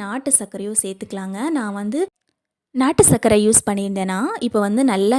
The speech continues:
மிக்ஸ் பண்ணி விட்டுட்டு ஒரு அஞ்சு நிமிஷம் க்ளோஸ் பண்ணி விட்டா போதும். பாருங்க, ரொம்பவே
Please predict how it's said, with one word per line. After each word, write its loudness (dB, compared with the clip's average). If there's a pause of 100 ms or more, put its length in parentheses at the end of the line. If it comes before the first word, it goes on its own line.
மிக்ஸ் 0
பண்ணி -2
விட்டுட்டு 0 (100)
ஒரு 6
அஞ்சு 0
நிமிஷம் 2
க்ளோஸ் 0
பண்ணி -6
விட்டா -10 (140)
போதும். -8
பாருங்க, -8 (440)
ரொம்பவே -2